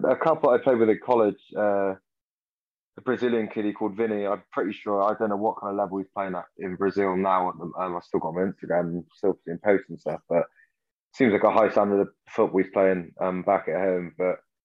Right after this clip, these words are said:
he was another player. I don't know if you've ever seen him play, Tom. Um, yeah, he was, like, probably, like, five foot. He was smaller than me, but my God,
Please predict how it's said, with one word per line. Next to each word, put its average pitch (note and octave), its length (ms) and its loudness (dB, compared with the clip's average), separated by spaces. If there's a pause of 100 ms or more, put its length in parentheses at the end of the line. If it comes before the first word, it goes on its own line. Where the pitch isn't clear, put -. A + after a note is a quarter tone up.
(440)
he A2+ 120 0
was G#2+ 140 0
another G2 200 0
player. G2+ 200 -2
I - 20 0
don't G#2 120 0
know G2 80 0
if F#2+ 140 -8
you've G2 100 0
ever F#2 180 -2
seen F#2 200 -8
him F2+ 100 -6
play, G2+ 240 0
Tom. F2+ 340 -2 (200)
Um, F2+ 440 -4 (1120)
yeah, F#2 120 4
he F#2+ 80 6
was, F#2+ 180 0
like, F#2 260 4 (260)
probably, F#2 200 -2
like, F#2+ 180 -2
five G2 260 2
foot. F#2+ 240 -2 (640)
He F#2+ 80 -10
was F#2+ 100 -10
smaller A#2 280 -2
than F#2 120 -2
me, F#2+ 200 -2 (200)
but F#2 280 -4
my G#2 180 0
God, G2 240 -2